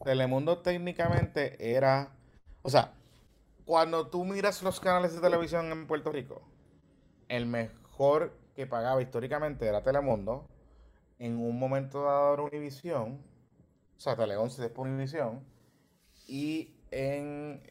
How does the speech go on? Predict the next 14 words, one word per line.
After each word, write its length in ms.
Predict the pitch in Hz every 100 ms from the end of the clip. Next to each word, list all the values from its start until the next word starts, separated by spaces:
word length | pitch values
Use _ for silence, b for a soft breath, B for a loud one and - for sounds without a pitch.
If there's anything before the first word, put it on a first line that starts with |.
| -
y 200 | 127 123
luego 500 | 131 165 180 160 151
Guapa, 480 | 131 113 101 - - _ _ _
¿verdad? 240 | - 135 -
Por 120 | 117
mucho, 360 | 127 131 104 -
por 160 | 110 - -
bastante 600 | - 101 - 120 - 127
distante, 320 | 117 - - - _ b b b b b
en 120 | 113
términos 240 | 113 139 147
de 80 |
compensación 680 | 135 131 120 110 104 113 120
promedio 600 | 135 113 104 98 90 -